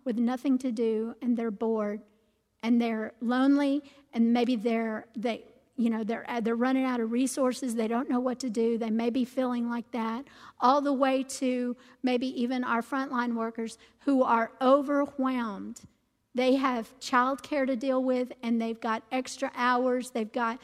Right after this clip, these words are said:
the family to take care of. They've got so much, and they don't have enough time in their day.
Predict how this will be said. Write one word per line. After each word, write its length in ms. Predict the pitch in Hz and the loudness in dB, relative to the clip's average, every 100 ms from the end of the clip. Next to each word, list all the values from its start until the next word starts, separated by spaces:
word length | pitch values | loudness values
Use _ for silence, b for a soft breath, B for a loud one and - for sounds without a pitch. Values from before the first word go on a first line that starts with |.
| B B - | B B -8
the 80 | |
family 440 | 220 - 262 262 262 | -6 -2 2 2 2
to 100 | 254 | 0
take 300 | 247 262 262 | 0 -2 -2
care 320 | 262 254 254 254 254 | -2 0 0 0 -2
of. 80 | 254 B B _ | -6 B B _
They've 180 | 262 | 0
got 220 | 233 240 - | 2 -2 0
so 380 | - - 285 | -6 2 4
much, 320 | 302 269 254 - - | 4 2 -2 -10 0
and 200 | 254 254 | 2 4
they 120 | 269 | 2
don't 380 | 226 294 320 254 | 2 0 0 -4
have 240 | 254 277 | -2 0
enough 260 | 277 262 - | 2 2 0
time 420 | - 294 269 247 | -6 -2 2 2
in 120 | 240 | 2
their 120 | 226 | 0
day. 460 | 214 233 233 202 | 0 -2 -2 -6